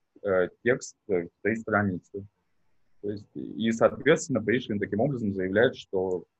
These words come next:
э, русское, всё русское, оно, э, лаконичнее, чем, э, вот это французское известное словоблудие. То есть, э,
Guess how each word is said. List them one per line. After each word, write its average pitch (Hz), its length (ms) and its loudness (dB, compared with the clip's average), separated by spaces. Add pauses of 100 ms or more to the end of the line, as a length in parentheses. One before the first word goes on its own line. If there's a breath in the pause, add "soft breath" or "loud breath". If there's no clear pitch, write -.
(200)
э, 98 60 -10 (380)
русское, 117 480 2
всё 101 180 -2
русское, 127 360 0
оно, 87 260 -2 (540)
э, 101 80 -2
лаконичнее, 110 1200 0 (100)
чем, 117 380 -2
э, 90 460 -2
вот 101 160 -10
это 113 160 -6
французское 107 560 -2
известное 104 380 -2
словоблудие. 101 800 -2 (480)
То 104 60 -14
есть, - 100 -16 (200)
э, 92 260 -8